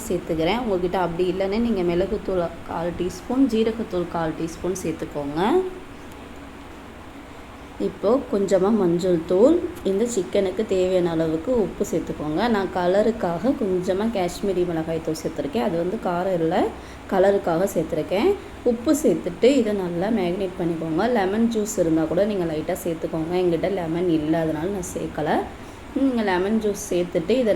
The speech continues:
நல்லா மேரினேட் பண்ணி ஒரு half an hour இதை வந்து ஊற வச்சுக்கோங்க. இது half an hour ஊறிட்டு இருக்கட்டும். அதுக்குள்ள நம்ம இதுக்கு மசாலா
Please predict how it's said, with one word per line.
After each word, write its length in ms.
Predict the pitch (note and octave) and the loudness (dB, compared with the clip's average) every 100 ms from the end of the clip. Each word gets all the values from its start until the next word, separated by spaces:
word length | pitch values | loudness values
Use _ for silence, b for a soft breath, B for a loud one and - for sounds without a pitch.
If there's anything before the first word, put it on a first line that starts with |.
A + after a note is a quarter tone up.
| E3 | 2
நல்லா 220 | D#3+ G#3 G#3 | 2 2 0
மேரினேட் 460 | F3+ F#3+ G3+ F#3+ - | 0 -2 -2 -4 -2
பண்ணி 220 | E3+ F3+ A#3 | -2 0 2
ஒரு 100 | G3 F3+ | 0 -2
half 180 | F#3 - - | -6 -4 -2
an 60 | F3 | 2
hour 160 | F#3 A3+ | 2 2
இதை 120 | F#3+ E3+ | 0 -2
வந்து 180 | F3 A3 F3+ | 2 2 4
ஊற 40 | F3 | 2
வச்சுக்கோங்க. 520 | D#3+ - D#3 D3+ D3 D#3+ A3+ F4 - - - - - - - - - - | 0 -4 -4 -2 0 0 2 0 -4 -14 -16 -16 -16 -16 -16 -16 -10 2
இது 100 | A3 C4 A3 | 8 8 6
half 220 | G#3 - A3 | -2 -2 0
an 80 | G3 | 4
hour 160 | G#3+ A3+ G#3 | 4 4 2
ஊறிட்டு 340 | G#3+ G3+ - | 0 -2 -4
இருக்கட்டும். 480 | D#3+ D3+ D3+ F3+ C4+ - F#3 | -2 -2 0 0 2 0 0
அதுக்குள்ள 440 | G#3 G#3+ G3 F#3 A#3+ | 0 2 4 4 4
நம்ம 220 | F#3+ G3+ A3 | 2 0 0
இதுக்கு 260 | F3 - A#3+ A3+ | -2 0 2 2
மசாலா 500 | F3 G3+ G3 F3+ | 0 0 2 4